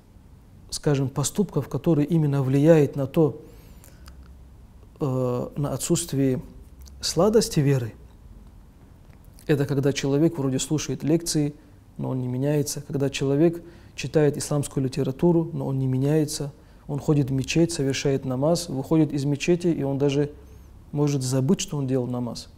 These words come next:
То есть он от намаза ничего не получает. В нем он вроде практикующий мусульманин, он ходит в мечеть, не пропускает намазы, но он не улучшается, он не меняется в лучшую сторону.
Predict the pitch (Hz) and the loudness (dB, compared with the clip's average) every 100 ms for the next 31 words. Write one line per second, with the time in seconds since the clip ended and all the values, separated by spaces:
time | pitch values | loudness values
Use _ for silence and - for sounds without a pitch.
0 | - - - 156 147 151 151 156 156 147 | -12 -10 -8 -6 -4 -4 0 2 2 0
1 | 143 160 156 147 147 143 - 147 - - | -2 -2 0 0 0 -2 0 0 -2 -8
2 | - - - - 139 156 175 175 - - | -20 -20 -20 -6 2 4 4 2 -10 -10
3 | 147 143 165 156 147 151 - - 180 165 | 0 6 6 6 2 2 2 4 4 4
4 | 170 160 - 170 196 202 185 - - - | 2 2 2 4 4 4 2 -4 -18 -20
5 | - - - - 151 - 175 147 135 143 | -20 -20 -14 -4 -4 4 6 6 2 0
6 | - 185 151 151 147 143 - 156 151 147 | 2 2 2 2 0 0 4 6 6 4
7 | 147 185 190 180 - - - - - - | 4 4 4 2 0 -16 -20 -20 -14 -4
8 | 143 156 170 156 151 160 156 165 - 185 | -4 2 2 4 2 2 2 0 -2 -2
9 | 180 - - 131 - - - 156 151 143 | -2 -2 -4 -8 -12 -20 -6 -2 2 2
10 | 156 165 190 180 - 151 156 - 156 - | 4 2 2 0 0 0 0 0 -2 2
11 | 160 135 123 117 | 2 2 -2 -8